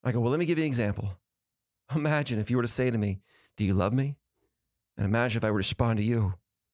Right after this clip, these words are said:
'Yeah, I love you.'" She goes, "Oh my God, you didn't say it, Dad." I go, "Exactly, because everything counts." 'Cause the answer is, "Oh my God, I love you." So today, you're appointed the C E O of you.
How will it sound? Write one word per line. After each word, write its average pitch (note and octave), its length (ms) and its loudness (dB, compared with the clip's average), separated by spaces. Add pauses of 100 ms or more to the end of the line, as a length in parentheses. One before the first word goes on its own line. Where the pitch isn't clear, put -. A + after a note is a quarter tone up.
(600)
'Yeah, - 200 -2
I B2 40 0
love G#2 200 -4
you.'" - 160 -6 (920)
She - 160 -2
goes, G2+ 260 0
"Oh G2+ 100 2
my F#2 160 4
God, F2+ 420 0 (460)
you A#2 140 0
didn't A2 160 0
say C3+ 220 2
it, A#2 100 -2
Dad." G2+ 360 0 (680)
I G2 80 0
go, G2 100 2
"Exactly, G2+ 600 -2 (480)
because - 280 0
everything A2+ 300 0
counts." - 560 -6 (420)
'Cause G#2 120 -2
the - 120 0
answer G#2 320 0
is, F#2 240 -2 (520)
"Oh B2 120 0
my C#3+ 220 0 (160)
God, B2 200 -4
I G2+ 80 -4
love A2 240 -6
you." B2 220 -10 (1040)
So E3+ 160 -2
today, F#3 500 0 (920)
you're C#3+ 220 0
appointed F3+ 320 0
the D#3 80 2
C F#3 320 2
E F3+ 60 2
O F3 80 2
of E3+ 100 0
you. G#2 300 -2